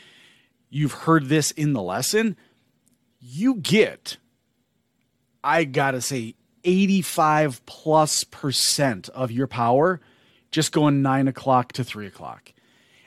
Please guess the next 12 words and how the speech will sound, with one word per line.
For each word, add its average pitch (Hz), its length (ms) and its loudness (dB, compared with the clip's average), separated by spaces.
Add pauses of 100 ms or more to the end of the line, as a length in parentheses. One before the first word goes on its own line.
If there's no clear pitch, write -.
And 160 120 0
it's 160 160 -4
because 175 540 4
you're 151 220 0
keeping 175 480 -4
that 147 180 -6
swing 190 380 -2
arc 113 280 -6
as 135 280 -10
big 151 640 0
as 123 360 -12
possible, 135 800 -8